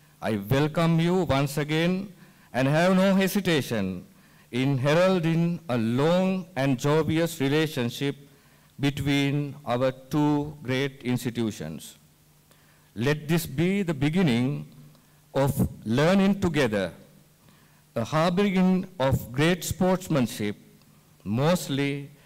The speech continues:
the planting of seeds leading to a great relationship amongst all connected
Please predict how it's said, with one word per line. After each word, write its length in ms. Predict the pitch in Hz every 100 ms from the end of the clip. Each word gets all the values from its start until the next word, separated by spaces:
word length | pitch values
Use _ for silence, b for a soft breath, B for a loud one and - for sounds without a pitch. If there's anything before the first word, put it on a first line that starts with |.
| b b
the 120 | 101 123
planting 680 | - 143 175 185 185 165
of 160 | 151 143
seeds 680 | - 139 139 139 - - - b b b b
leading 500 | 101 135 185 185 185
to 160 | - 147
a 40 |
great 500 | 117 147 156 151 -
relationship 760 | 139 147 160 151 127 - 139 139 - - b b b
amongst 640 | 123 139 139 147 139 - - - _
all 380 | 117 147 160 170
connected 680 | 165 135 139 139 - 135